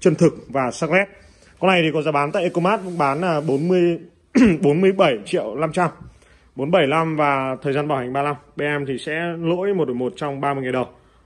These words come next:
Nếu mà gặp lỗi từ phía nhà sản xuất thì bây giờ sẽ tiến hành, à, lắp đặt chân đế để mọi người cùng xem.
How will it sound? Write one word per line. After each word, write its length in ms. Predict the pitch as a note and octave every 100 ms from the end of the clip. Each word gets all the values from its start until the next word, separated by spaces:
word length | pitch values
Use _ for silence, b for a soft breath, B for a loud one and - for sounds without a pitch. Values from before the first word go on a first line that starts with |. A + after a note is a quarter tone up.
| b _ -
Nếu 180 | B2 C#3
mà 100 | F#3+
gặp 160 | -
lỗi 220 | C3+ E3 F#3
từ 140 | D3 B2
phía 180 | B2+ B2
nhà 120 | E3
sản 140 | D3 A2
xuất 180 | F3 F3+ b b b -
thì 60 |
bây 100 | C3+
giờ 100 | C3+
sẽ 140 | B2 D3
tiến 160 | C#3
hành, 200 | D3+ C3+
à, 100 | B2
lắp 120 | C3
đặt 100 | D#3 -
chân 160 | C#3
đế 200 | A#2+ A#2 C#3+
để 100 | C3+
mọi 160 | A2
người 120 | A#2+
cùng 140 | A2 A#2
xem. 200 | -